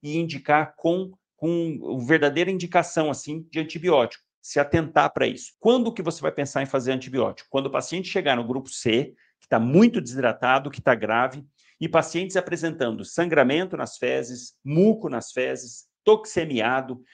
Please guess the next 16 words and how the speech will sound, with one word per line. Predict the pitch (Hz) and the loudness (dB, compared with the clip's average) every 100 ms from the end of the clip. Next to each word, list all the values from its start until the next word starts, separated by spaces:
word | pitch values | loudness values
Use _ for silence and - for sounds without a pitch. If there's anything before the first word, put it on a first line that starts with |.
| _ | _
aquele | - 151 | -10 -6
paciente | 143 - 147 | -4 -6 -12
que | - | -14
chega | 120 - 135 120 | -14 -4 -2 -2
febril, | - 147 98 110 123 127 - | -4 -6 -4 -4 -4 -4 -8
tá | 127 | -8
tendo | 143 143 | -6 -4
calafrio, | 147 143 123 - 113 135 131 | 2 2 0 -6 -6 -6 -6
toxemiado, | - 123 - 143 127 107 127 123 110 _ 131 | -6 -8 -6 -4 0 2 2 0 -8 _ -6
nível | 170 165 | -4 -4
socioeconômico | 160 147 143 151 135 131 135 | -4 -6 -8 -6 -4 -4 -6
muito | 131 135 123 | -10 -8 -8
ruim, | 123 113 | -4 -2
muito | 131 120 170 180 | -2 -2 -4 -6
desidratado, | 139 127 139 127 - 123 135 123 | -8 -6 0 0 2 2 2 0
imunocomprometido, | 127 170 175 165 143 123 - 135 143 | -2 -2 -2 -4 -4 -6 -8 -10 -10